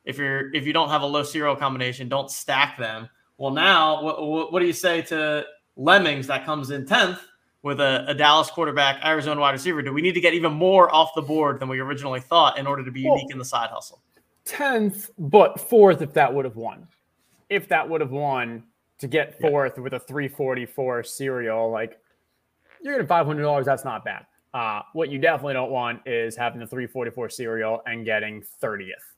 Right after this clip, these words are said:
Speaker 2: And that's what
Speaker 1: Yeah.
Speaker 2: we've seen some of these same team stacks. Like,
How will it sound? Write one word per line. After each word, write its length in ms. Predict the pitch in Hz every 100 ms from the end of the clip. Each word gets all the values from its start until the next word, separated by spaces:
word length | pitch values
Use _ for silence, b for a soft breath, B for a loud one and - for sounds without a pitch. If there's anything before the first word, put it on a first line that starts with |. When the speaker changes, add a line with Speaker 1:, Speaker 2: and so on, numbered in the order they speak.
| -
Speaker 2:
And 120 | 123
that's 180 | 123 -
what 100 | 120
Speaker 1:
Yeah. 40 |
Speaker 2:
we've 180 | 110 101
seen 380 | - 131 110 107
some 260 | - 117
of 80 | 113
these 220 | 110 101
same 400 | - 151 131 127
team 300 | 113 117 107
stacks. 580 | 104 - 104 101 - - b b b
Like, 220 | 131 -